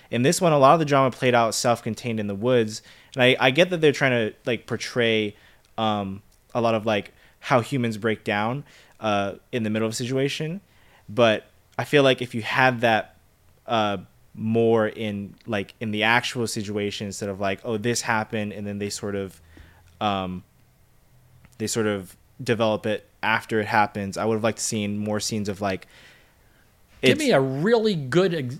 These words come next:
Speaker 2: uh, uh, this is a
Speaker 1: Mm.
Speaker 2: very generic thing you're
Speaker 1: Uh-huh.
Speaker 2: saying right now.
Speaker 1: Yeah.
Speaker 2: Give me an example of something that should have happened.
Speaker 1: Okay. I think something sort of like they're having, uh, they're breaking down. They're ha-,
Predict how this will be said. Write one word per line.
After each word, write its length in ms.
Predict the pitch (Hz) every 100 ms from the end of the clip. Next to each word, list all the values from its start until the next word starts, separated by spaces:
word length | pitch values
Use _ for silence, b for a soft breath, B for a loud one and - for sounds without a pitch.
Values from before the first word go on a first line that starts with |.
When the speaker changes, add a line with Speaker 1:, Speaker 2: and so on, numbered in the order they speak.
| -
Speaker 2:
uh, 80 | 165 -
uh, 100 | 175
this 220 | 185 220 -
is 140 | 147
a 40 |
Speaker 1:
Mm. 40 | 175
Speaker 2:
very 240 | 220 214
generic 480 | 147 170 175 180 170
thing 200 | - 170
you're 120 | 160
Speaker 1:
Uh-huh. 80 | -
Speaker 2:
saying 240 | 131 117 123
right 220 | 117 123
now. 200 | 123 104
Speaker 1:
Yeah. 200 | 113 85 - -
Speaker 2:
Give 120 | 233
me 120 | 262 240
an 80 |
example 400 | 190 208 202 170
of 80 | 160
something 240 | - 156 139
that 140 | 127
should 260 | - 208 180
have 220 | 175 147
happened. 360 | 147 117 98 98 -
Speaker 1:
Okay. 340 | 110 113 110 139 _ _
I 100 | 110
think 480 | 113 139 127 117 - _ _ b b b b b b - _ _ -
something 300 | 175 180 170
sort 160 | 185
of 120 | 165 156
like 280 | 135 107 -
they're 280 | 123 127
having, 560 | 123 131 123 123 117 117 -
uh, 320 | 120 113 107 -
they're 140 | 131
breaking 380 | 120 143 - 117
down. 220 | 113 98
They're 100 | 110
ha-, 240 | 104 131